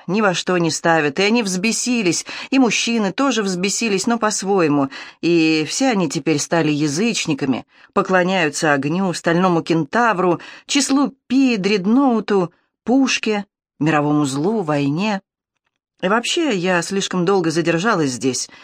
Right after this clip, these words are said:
пора возвращаться. Но по дороге в гостиницу я невольно останавливаюсь. О, а это что такое? Летняя танцверанда и пары,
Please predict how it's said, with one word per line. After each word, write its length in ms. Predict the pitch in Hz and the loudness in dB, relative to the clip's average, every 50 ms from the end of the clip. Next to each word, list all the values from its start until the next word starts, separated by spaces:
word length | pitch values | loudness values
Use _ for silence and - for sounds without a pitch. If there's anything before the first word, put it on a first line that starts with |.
| - _ _ | -20 _ _
пора 380 | - 175 180 180 175 170 151 - | 0 0 2 2 2 2 0 -2
возвращаться. 920 | - 147 165 151 147 160 156 156 - - 202 175 - - - - 104 - - _ _ _ _ _ _ _ _ _ _ _ _ _ _ _ _ _ _ _ _ _ _ | -2 -2 -2 0 0 -2 -2 -2 -2 -2 -2 -4 -4 -6 -10 -10 -10 -12 -14 _ _ _ _ _ _ _ _ _ _ _ _ _ _ _ _ _ _ _ _ _ _
Но 180 | - 185 208 208 | -2 0 2 2
по 80 | 240 | 2
дороге 340 | 226 247 277 320 320 262 277 | 2 2 2 2 2 0 0
в 40 | 240 | 2
гостиницу 720 | 226 240 240 240 - 294 269 269 254 262 - 240 233 226 - - - - - - - | 2 0 0 0 0 0 2 2 2 2 0 -2 -2 -2 -4 -8 -18 -18 -18 -12 -6
я 220 | - 196 262 285 262 | -2 0 2 2 2
невольно 400 | 214 196 190 220 220 208 196 190 | 2 2 2 2 2 2 2 0
останавливаюсь. 960 | 185 - - 175 165 160 147 143 131 123 127 110 104 95 - - - - _ _ _ _ _ - | 0 0 -2 0 2 2 2 0 0 -2 -4 -6 -8 -10 -10 -12 -14 -16 _ _ _ _ _ 0
О, 180 | 190 175 160 - - _ - - - - - _ _ | 0 0 0 -2 -8 _ -20 -20 -20 -20 -20 _ _
а 120 | - 285 320 | -2 0 2
это 240 | 214 165 - 160 | 2 0 0 -2
что 200 | - - - 165 | -4 -4 -4 -4
такое? 480 | 156 156 143 - - 143 135 123 123 139 _ _ _ _ _ _ _ _ | -4 -6 -6 -6 -6 -4 -4 -4 -6 -8 _ _ _ _ _ _ _ _
Летняя 540 | - 165 190 240 262 262 - 180 165 160 151 | 0 2 4 4 2 2 0 0 0 0 0
танцверанда 1080 | - - 175 165 156 - - 139 151 156 175 202 226 233 226 196 208 190 180 170 165 151 | 0 0 0 0 -2 -4 -4 -2 0 2 2 2 2 2 2 2 2 2 4 4 2 2
и 300 | - - - 139 139 139 | 0 -2 -4 -4 -4 -4
пары, 520 | 135 - - 220 254 247 240 233 226 214 | -4 -4 -2 0 0 2 2 2 0 -2